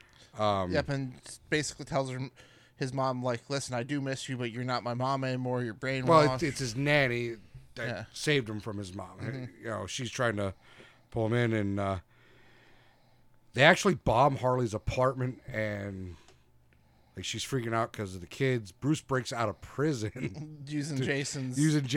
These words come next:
Speaker 1: Jason's. <laughs>
Speaker 2: Um, but Lu-, Lou, her one hyena,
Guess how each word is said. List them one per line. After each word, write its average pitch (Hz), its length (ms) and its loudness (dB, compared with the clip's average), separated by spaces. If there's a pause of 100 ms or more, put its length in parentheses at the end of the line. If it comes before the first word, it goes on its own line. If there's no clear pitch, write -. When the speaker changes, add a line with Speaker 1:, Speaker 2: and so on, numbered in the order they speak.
Speaker 1:
Jason's. 135 580 0
<laughs> - 40 -16 (960)
Speaker 2:
Um, 127 420 -4 (320)
but 135 300 0 (520)
Lu-, 151 200 -2
Lou, 156 320 4
her 139 260 -2
one 127 200 -2
hyena, 127 680 0